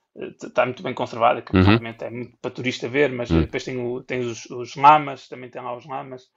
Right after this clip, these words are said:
Speaker 1: eh, acaba por ser, eh, é, é mágico, é, é difícil de descrever, eh,
Speaker 2: Não há
Speaker 1: mas
Speaker 2: palavra,
Speaker 1: é,
Speaker 2: não há
Speaker 1: é,
Speaker 2: palavras para
Speaker 1: não há,
Speaker 2: descrever aquele
Speaker 1: não há.
Speaker 2: momento, é isso?
Speaker 1: Porque depois tens, eh, eu costumo dizer sempre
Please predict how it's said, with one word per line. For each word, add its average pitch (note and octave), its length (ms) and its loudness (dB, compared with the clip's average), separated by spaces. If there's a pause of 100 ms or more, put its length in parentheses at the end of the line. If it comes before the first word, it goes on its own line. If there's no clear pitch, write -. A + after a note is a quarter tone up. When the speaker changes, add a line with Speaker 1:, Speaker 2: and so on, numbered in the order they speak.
(460)
Speaker 1:
eh, B2+ 280 -2 (260)
acaba C3 320 4
por - 120 -18
ser, C3+ 260 -2
eh, - 220 -2 (100)
é, - 360 -8 (600)
é - 100 6
mágico, C3+ 440 4
é, E3+ 220 -4
é E3+ 40 -8
difícil D#3+ 400 -14
de C3+ 80 -16
descrever, C3+ 600 -8
eh, C3+ 400 -8 (720)
Speaker 2:
Não A2+ 80 6
há A2 80 6
Speaker 1:
mas - 40 0
Speaker 2:
palavra, F#2+ 400 4
Speaker 1:
é, F2+ 40 2
Speaker 2:
não A2+ 160 6
há A2+ 40 8
Speaker 1:
é, - 20 6
Speaker 2:
palavras G#2+ 400 4
para G#2 120 2
Speaker 1:
não - 60 0
há, - 40 2
Speaker 2:
descrever G2+ 300 6
aquele F#2 220 2
Speaker 1:
não F#2 60 6
há. - 20 6
Speaker 2:
momento, F2 300 2
é F2 80 6
isso? F2+ 360 0 (580)
Speaker 1:
Porque F3 320 -2
depois F3+ 420 6
tens, F3+ 220 4
eh, - 100 -2 (500)
eu D#3+ 260 2
costumo F3+ 260 0
dizer E3 280 4
sempre E3 320 0